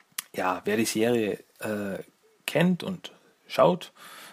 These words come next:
äh, wird wissen, also das, der Intro-Song ist bis jetzt immer gleich geblieben,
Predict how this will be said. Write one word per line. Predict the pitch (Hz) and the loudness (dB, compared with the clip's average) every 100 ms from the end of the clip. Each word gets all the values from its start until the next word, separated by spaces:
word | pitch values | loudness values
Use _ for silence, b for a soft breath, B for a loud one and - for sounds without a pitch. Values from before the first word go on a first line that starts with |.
| B - | B -4
äh, | |
wird | 107 107 107 110 107 | -2 0 -2 -4 -2
wissen, | 117 147 143 143 | -2 0 -2 -4
also | 107 107 | -4 -2
das, | 101 - | -4 -8
der | - 107 | -8 -6
Intro-Song | 123 135 123 120 117 | -4 -2 -2 -2 -4
ist | 101 | -6
bis | 101 | -6
jetzt | 110 - | -6 -4
immer | 107 95 | -2 -2
gleich | 95 123 - | 0 -2 -2
geblieben, | 156 175 190 208 | -2 2 4 2